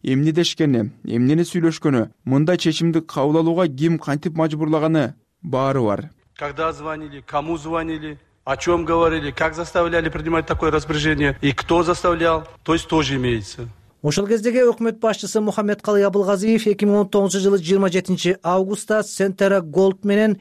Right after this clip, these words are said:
Speaker 3: эки миң он жетинчи жылы бекитилген стратегиялык келишимди күчүнө киргизүүнүн алдында кеништетүүгө,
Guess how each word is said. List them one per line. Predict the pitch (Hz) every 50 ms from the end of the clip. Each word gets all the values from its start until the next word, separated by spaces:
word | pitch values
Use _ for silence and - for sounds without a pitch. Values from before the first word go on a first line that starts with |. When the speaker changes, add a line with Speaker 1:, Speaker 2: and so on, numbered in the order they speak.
| _ _
Speaker 3:
эки | 151 160 - 208
миң | 220 226 240
он | 233 214
жетинчи | 240 226 208 214 190 220 208
жылы | 196 220 220
бекитилген | 202 220 220 220 - - 202 190 208 208 -
стратегиялык | - - - - 185 180 - 208 208 226 240 233 220
келишимди | 226 226 220 214 208 - 208 214 214 214
күчүнө | 185 196 196 - 220 202 208 196 175
киргизүүнүн | 165 214 208 196 214 185 196 190 185 175 180 185 185
алдында | 190 202 190 202 214 202 220 226 226 220 - _ -
кеништетүүгө, | 208 214 214 202 - - 202 196 - 208 202 202 214